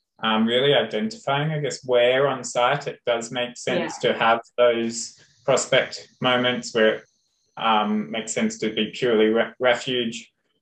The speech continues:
Speaker 1: Um,
Speaker 2: Yeah.
Speaker 1: your title of Spirit of Place, I'm assuming you might be aware of Glenurquhart then, um, but he talks all about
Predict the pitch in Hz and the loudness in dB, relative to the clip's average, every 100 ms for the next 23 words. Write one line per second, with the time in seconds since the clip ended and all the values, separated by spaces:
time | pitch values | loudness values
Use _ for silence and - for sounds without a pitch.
0 | _ 113 110 107 104 - 95 113 110 - | _ 2 4 4 2 -2 -4 0 0 2
1 | 127 117 110 101 - 127 110 107 - _ | 2 4 2 0 -4 -2 0 -2 -6 _
2 | 113 117 117 107 107 - 139 127 120 110 | -2 0 0 -2 -4 -6 -4 -4 -2 -2
3 | 110 - _ _ _ _ - 113 113 113 | -2 -8 _ _ _ _ -6 -2 0 -2
4 | - _ _ 113 113 107 110 110 107 - | -6 _ _ -4 -2 0 2 2 0 -4
5 | - _ 123 113 131 147 151 147 147 147 | -20 _ -6 0 0 0 -2 2 2 2
6 | 147 - - _ _ _ - 117 113 107 | 0 -4 -16 _ _ _ -2 2 2 0
7 | 104 107 107 - - 131 117 107 104 - | -4 -4 -6 -8 -6 -4 -2 -4 -6 -14
8 | _ _ - 123 107 - 120 110 101 107 | _ _ -2 0 0 -2 2 2 2 0
9 | 101 | 0